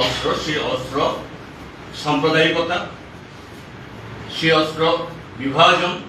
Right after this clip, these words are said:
এবং অন্য বুর্জোয়ার মতো তারাও এই দেশের পুঁজিপতি যারা, তাদের পৃষ্ঠপোষক। কিন্তু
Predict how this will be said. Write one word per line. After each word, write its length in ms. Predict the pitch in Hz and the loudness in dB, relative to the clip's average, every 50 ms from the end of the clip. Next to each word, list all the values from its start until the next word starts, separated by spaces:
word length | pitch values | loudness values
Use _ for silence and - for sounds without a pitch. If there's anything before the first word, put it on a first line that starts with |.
| - - - - - - - - - - - - - - - - - - - - - - - - - - - - - | -14 -16 -18 -18 -18 -18 -18 -18 -18 -18 -20 -18 -20 -20 -18 -18 -18 -18 -18 -18 -18 -16 -16 -14 -14 -12 -4 0 4
এবং 180 | 160 202 - - - 135 131 - - - - - - - - - 143 160 | 6 6 6 6 4 0 -4 -6 -10 -12 -14 -16 -16 -16 -12 -6 -2 -2
অন্য 160 | 180 196 196 208 214 - | 0 2 2 2 2 2
বুর্জোয়ার 420 | 170 180 175 - - 202 214 208 208 | 2 0 -2 2 4 6 6 6 6
মতো 160 | 220 - 240 226 - - | 6 4 6 4 6 6
তারাও 300 | 190 196 202 208 202 - - - - - - - - - 160 156 - - - - - 160 | 6 8 8 6 6 4 0 -2 -4 -4 -2 -2 -2 -2 -4 -6 -8 -10 -12 -12 -10 -8
এই 60 | 165 165 180 | -6 -2 -2
দেশের 240 | 180 175 - 190 180 - - | -2 -2 -2 -4 -6 -6 -6
পুঁজিপতি 960 | 160 156 151 180 180 180 - 160 156 - - - - - 160 156 160 160 151 139 139 - - - - - 147 | -8 -6 -4 -4 -4 -4 -6 -8 -8 -10 -10 -12 -6 -6 -6 -2 0 2 2 2 2 0 -2 -6 -6 -2 0
যারা, 200 | 147 147 117 113 - - - - - - - - - - - - - - - - - - - - - - - - - - - | 2 4 4 4 2 0 -4 -10 -14 -14 -16 -16 -16 -16 -16 -16 -16 -16 -16 -16 -16 -16 -16 -16 -16 -16 -14 -14 -6 2 4
তাদের 280 | 156 - 202 208 202 202 - - - - - - - - - - | 6 6 8 6 6 6 2 0 -4 -6 -8 -10 -12 -12 -12 -10
পৃষ্ঠপোষক। 680 | 180 170 - - 214 208 202 202 - - 196 - 165 120 - - - - - - - - - - - - - - - - - - - - - - - - - | -8 -8 -6 -2 0 2 2 2 2 2 4 2 2 2 0 -4 -8 -10 -12 -14 -14 -14 -14 -14 -14 -14 -14 -14 -14 -14 -16 -16 -16 -16 -16 -16 -16 -10 -8
কিন্তু 200 | 180 180 214 | -2 0 2